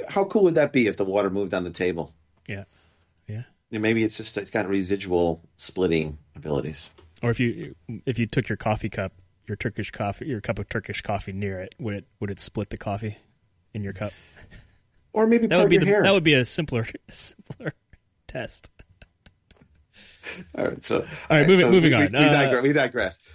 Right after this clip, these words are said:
Speaker 2: we,
Speaker 1: So,
Speaker 2: we digress.
Speaker 1: um,
Speaker 2: Do you wanna go to, um, Uyghurs and China, or,
Speaker 1: We
Speaker 2: uh, Muslims
Speaker 1: Yeah.
Speaker 2: and Hindus praying together?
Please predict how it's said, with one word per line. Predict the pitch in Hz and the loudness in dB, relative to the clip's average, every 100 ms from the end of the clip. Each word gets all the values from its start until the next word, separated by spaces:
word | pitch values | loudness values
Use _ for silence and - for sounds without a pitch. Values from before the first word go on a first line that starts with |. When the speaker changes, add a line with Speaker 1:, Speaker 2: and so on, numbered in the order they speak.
| - | -10
Speaker 2:
we, | 170 156 | 0 0
Speaker 1:
So, | 113 | 2
Speaker 2:
we | 165 | 2
digress. | 147 113 104 104 | 4 2 2 -4
Speaker 1:
um, | - _ 151 | -14 _ 0
Speaker 2:
Do | |
you | |
wanna | 160 | 2
go | 156 151 | 4 6
to, | 151 139 131 | 6 6 4
um, | 131 123 120 120 120 120 104 _ _ _ - _ _ _ _ _ _ _ _ - | 4 2 0 -2 -4 -6 -10 _ _ _ -20 _ _ _ _ _ _ _ _ 0
Uyghurs | 151 208 240 240 - - - _ _ 139 | 2 4 4 2 -2 -8 -12 _ _ -2
and | 139 | 0
China, | 180 175 202 208 - _ _ _ - | 2 2 2 0 -4 _ _ _ 0
or, | 147 151 147 143 139 | 4 6 6 6 6
Speaker 1:
We | 143 | 4
Speaker 2:
uh, | 139 143 143 139 143 131 - _ 135 | 4 2 2 2 0 -4 -10 _ 0
Muslims | 143 151 143 139 139 | 2 2 0 -2 -2
Speaker 1:
Yeah. | |
Speaker 2:
and | 131 | 0
Hindus | 139 139 135 | 0 0 0
praying | - 143 135 | 0 0 0
together? | 101 92 90 | -2 -4 -6